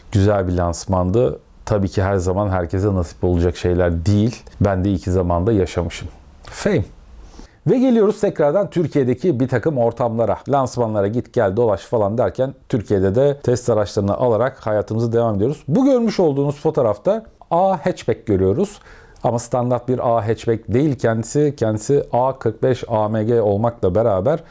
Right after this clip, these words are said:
o yıllarda benim yurt dışında da gidip ilk lansmanında, ilk gösteriminde bulunduğum araçlardan bir tanesi artık Türkiye yollarında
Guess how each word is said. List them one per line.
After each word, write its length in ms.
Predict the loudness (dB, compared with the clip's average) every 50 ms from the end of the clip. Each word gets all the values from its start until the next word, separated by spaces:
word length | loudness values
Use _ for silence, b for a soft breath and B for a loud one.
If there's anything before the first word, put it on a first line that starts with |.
| B B B B B B B
o 100 | 2 2
yıllarda 680 | 4 4 2 2 2 0 0 0 0 -2 -2 -2 -4 -8 b b b b b -2
benim 260 | 0 2 2 2 2
yurt 200 | 2 0 -2 -2
dışında 400 | -4 -2 0 2 2 2 2 2
da 200 | 2 0 0 -2 -8 -6 -2
gidip 340 | 0 0 0 0 -2 -6 -8 -4 -2
ilk 280 | -2 -2 -2 -2 -2
lansmanında, 500 | 0 0 0 0 -2 -2 -2 0 0 0
ilk 240 | 0 0 -2 -2 0
gösteriminde 580 | -2 -2 -2 -2 -2 -2 0 0 2 2 2 2
bulunduğum 380 | 2 2 2 2 2 2 2
araçlardan 640 | 2 2 0 0 -2 -2 -2 0 0 0 -2 -2 -2
bir 80 | -2
tanesi 580 | 0 0 0 0 0 -2 -2 -2 -2 -2 -2 -2 B B B B B B B B B B
artık 340 | -2 -2 -2 -4 -6 -6 -4
Türkiye 300 | -6 -4 -2 0 2 2
yollarında 640 | 2 2 2 2 2 2 2 2 0 0 -2 -4